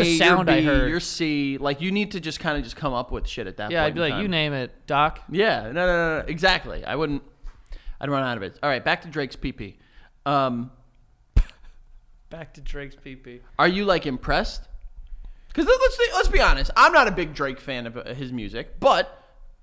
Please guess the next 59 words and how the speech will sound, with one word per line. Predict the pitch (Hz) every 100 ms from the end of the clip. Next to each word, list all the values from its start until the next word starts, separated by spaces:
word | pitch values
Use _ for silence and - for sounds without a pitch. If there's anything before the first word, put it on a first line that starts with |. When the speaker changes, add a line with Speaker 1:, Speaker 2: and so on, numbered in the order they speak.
| -
Speaker 2:
can't | 214 160
deny | 120 95
the | 92
talent. | - 104 107 - - - - 156
Speaker 1:
Mm-hmm. | 160 170 - - - - -
Speaker 2:
Is | 170 160
this | 170
just | 170 156
another, | 139 147 151 143
like, | 151 151
is | 151
this | 330
just | 254 180
an | 143
<clears throat> |
embarrassment | 139 151 160 165 147
of |
riches | 147 147 160
for | 180 170
him? | 165 165
Now | 135 120
he's | 139
just | 131 -
got | 127 120 - -
Speaker 1:
Uh, | 180 180 180 170
yeah, | 160 185 175
it | 170 185
feels | 180 175
a | 165
little | 156 151 143
unfair | 135 131 139 135 127
to | 127
the | 127 127
earth, | 123 123 - - - - -
to | 143
be | 135
honest | 123 123 120
with | 120
you. | 123 123 120
Speaker 2:
You're | 151
jealous | 143 135 135
of | 120
his | 117 - -
cock. | 147 101 - -
Speaker 1:
I | 247
mean, | 254 240
not | 233 170
really. | 131 123 117
I | 131
don't | 143 131
know | 117
that | 120
I | 117 117
would, | 117
I | 113
would | 113 120
need | 120 117
all | 113 113
that. | 120 120